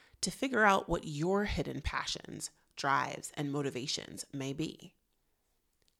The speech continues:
Sometimes accessing these usually hidden parts of ourselves may look like having a conversation with a trusted friend, partner,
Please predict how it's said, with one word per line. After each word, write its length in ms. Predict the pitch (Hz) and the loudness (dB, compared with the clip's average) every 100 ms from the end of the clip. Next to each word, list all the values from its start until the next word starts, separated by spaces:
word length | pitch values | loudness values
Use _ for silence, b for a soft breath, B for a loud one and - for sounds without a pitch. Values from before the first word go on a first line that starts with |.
| _ - | _ -4
Sometimes 680 | - 277 156 131 131 - - B B B B _ | 0 0 -2 -2 -2 -6 -8 B B B B _
accessing 640 | 196 - 226 208 190 175 151 | 4 6 4 4 2 2 0
these 260 | 147 147 - - | -2 -4 -8 -4
usually 460 | 180 240 226 220 | 0 0 2 0
hidden 400 | 170 - 202 180 | 2 4 4 2
parts 340 | 160 - 156 - | -2 -4 -6 -6
of 100 | 135 | -8
ourselves 600 | 117 - - - 165 - b b | -6 -6 -4 -2 -4 -6 b b
may 120 | 156 160 | 2 2
look 240 | 175 185 | 2 2
like 200 | 202 - | -2 0
having 280 | - 156 160 | 0 2 0
a 60 | |
conversation 720 | 156 165 156 - 156 - 151 | 0 0 0 -2 0 0 0
with 100 | 151 151 | -2 -2
a 60 | |
trusted 440 | 151 165 - 170 - | -2 -4 -4 -8 -4
friend, 500 | 190 208 - - - b b b - | -2 -2 -6 -12 -14 b b b -2
partner, 520 | - 90 - - | 2 2 -2 -8